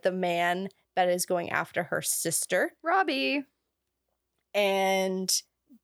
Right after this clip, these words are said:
Speaker 1: there's discussions of an abortion because she doesn't want the child. She can't have the child. It would kind of, like, screw up the rest of her life. She decides to go to her dad and ask for the money. She doesn't tell him what the money is for.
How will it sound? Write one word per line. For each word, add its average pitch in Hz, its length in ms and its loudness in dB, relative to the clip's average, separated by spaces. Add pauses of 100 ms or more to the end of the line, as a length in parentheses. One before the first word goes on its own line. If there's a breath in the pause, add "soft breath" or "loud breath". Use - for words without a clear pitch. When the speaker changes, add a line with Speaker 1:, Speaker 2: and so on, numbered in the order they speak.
Speaker 1:
there's 190 400 2
discussions 196 880 0 (140)
of 180 480 2
an 170 100 -2
abortion 330 680 0
because 208 400 0
she - 160 0
doesn't 175 320 -2
want 233 220 2
the 240 60 0
child. 214 440 2
She - 160 -6
can't 165 220 -8
have 214 260 -2
the 226 80 -2
child. 202 420 2
It 185 160 0 (140)
would 185 200 -2
kind 180 200 -2
of, 175 100 -4
like, 170 140 0
screw - 240 0
up 170 100 -2
the - 80 -18
rest 165 240 -4
of 170 80 -10
her 170 140 -2
life. 269 580 0 (1700 loud breath)
She 269 360 2
decides 202 720 2
to 233 100 0
go 196 140 2
to 185 140 -2
her 196 140 2
dad 180 320 2
and 185 100 -2
ask 165 320 -4
for 180 80 -6
the 180 60 -2
money. 180 460 -2
She 233 200 0
doesn't 247 440 0
tell 220 400 0
him 190 440 -2
what 208 160 -4
the 202 60 2
money 180 320 -2
is 180 180 -2
for. 180 520 -2